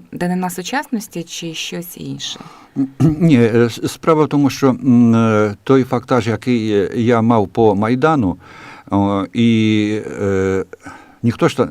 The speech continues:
Speaker 2: зараз не хоче, м, говорити правду, е, там планувалось велике місиво, і деякі, м, е, теперішні великі діячі,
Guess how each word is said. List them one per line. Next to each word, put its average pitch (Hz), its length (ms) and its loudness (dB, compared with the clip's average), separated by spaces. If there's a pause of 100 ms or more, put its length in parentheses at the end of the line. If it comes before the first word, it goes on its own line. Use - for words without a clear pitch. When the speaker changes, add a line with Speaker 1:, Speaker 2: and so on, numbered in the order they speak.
(140)
Speaker 2:
зараз 104 320 0
не 110 60 -8
хоче, 104 360 -4 (320)
м, 95 240 -2
говорити 104 420 0
правду, 95 400 -2 (440)
е, 85 720 0 (880)
там 101 420 -2
планувалось 101 640 0
велике 101 600 -2
місиво, 92 560 -2
і 95 220 -4
деякі, 92 500 -2 (380)
м, 90 220 0
е, 87 560 -2 (640)
теперішні 95 520 -4
великі 92 360 -2
діячі, 95 520 -4